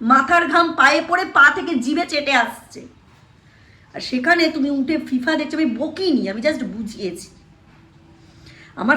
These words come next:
কালকে হাত পা কুঁকড়ে, আমি যখন টোটো করে আসছি, আমার চোখ দিয়ে অঝরে জল পড়ছে যে কি হচ্ছে এসব, কি হচ্ছে।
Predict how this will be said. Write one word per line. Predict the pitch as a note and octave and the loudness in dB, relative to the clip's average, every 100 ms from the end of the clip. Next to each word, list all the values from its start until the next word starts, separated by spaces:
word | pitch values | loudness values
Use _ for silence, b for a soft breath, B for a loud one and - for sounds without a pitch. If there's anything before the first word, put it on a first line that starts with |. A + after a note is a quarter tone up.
| - | 0
কালকে | - A#3+ C#4+ C#4+ | -2 0 0 -2
হাত | F4 - - B3 B3+ - | -4 -4 -4 -4 -4 -2
পা | F#4+ F#4+ - | 0 0 -6
কুঁকড়ে, | F4 F4 A#4 C5 G#4+ A#3+ - B - | -6 -4 2 2 2 -2 -8 B -14
আমি | - G3 | -8 -4
যখন | F4 E4+ E4+ | -4 -4 -6
টোটো | D4+ C#4+ | -6 -6
করে | F#4 F#4+ | -4 0
আসছি, | - C#4+ - - | 0 -2 -4 -4
আমার | E4+ - | -4 -6
চোখ | D#4 | -6
দিয়ে | C#4 C#4+ F4 | -6 -4 0
অঝরে | C#4+ D4+ F4 | 0 -2 -6
জল | B3 B3 E4 E4+ | -4 -4 -4 -6
পড়ছে | C#4 - - - B B - | -12 -12 -12 -14 B B -12
যে | B3 | -12
কি | - A#4 | -4 0
হচ্ছে | A#4+ D#4 - D#4+ | 0 -2 -2 -2
এসব, | C#4 C#4 B3+ | 0 0 -4
কি | - F#4+ | -4 -2
হচ্ছে। | E4 A3 - - | -2 -4 -12 -16